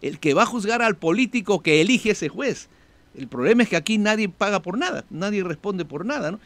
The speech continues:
Con lo que ha habido, por ejemplo, en el Congreso por esta frustrada elección del tribunal que se ha tumbado abajo al Congreso,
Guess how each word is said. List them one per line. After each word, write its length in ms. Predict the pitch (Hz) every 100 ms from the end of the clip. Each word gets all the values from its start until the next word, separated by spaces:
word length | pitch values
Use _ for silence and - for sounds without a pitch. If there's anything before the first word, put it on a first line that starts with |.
| _ -
Con 160 | 151
lo 100 | 170
que 120 | 165
ha 40 | 233
habido, 260 | 269 247 185
por 140 | 185
ejemplo, 540 | 156 220 196 208 269 269 _ _
en 200 | - 139
el 120 | 139 131
Congreso 480 | 147 175 220 180
por 180 | 156 123
esta 500 | 175 165 165 147 123
frustrada 540 | - 131 - 185 240 226
elección 320 | 165 131 208
del 140 | 190
tribunal 400 | 156 139 170 190
que 100 | 143
se 100 | 127
ha 60 | 170
tumbado 420 | 160 135 160 202
abajo 280 | 170 185 -
al 80 | 165
Congreso, 500 | - 135 139 123